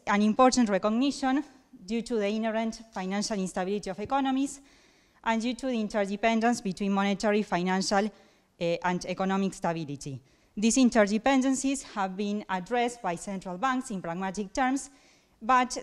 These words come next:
they have been, uh, seen as something, uh, more transitory rather than permanent. So why not also other targets?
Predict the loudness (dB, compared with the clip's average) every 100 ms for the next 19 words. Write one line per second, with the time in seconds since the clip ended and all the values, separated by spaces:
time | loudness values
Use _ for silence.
0 | 2 2 2 0 0 0 -2 -2 -2 -2
1 | 0 0 0 -2 -2 0 0 -2 -6 _
2 | _ -4 -2 2 0 2 0 -2 -2 -4
3 | -2 0 2 4 4 4 4 2 -2 -8
4 | _ _ _ _ _ _ -10 0 0 0
5 | -4 -8 -10 -16 _ _ _ _ _ _
6 | _ 2 4 8 8 8 4 4 0 4
7 | 6 6 4 2 0 0 -4 -10 -16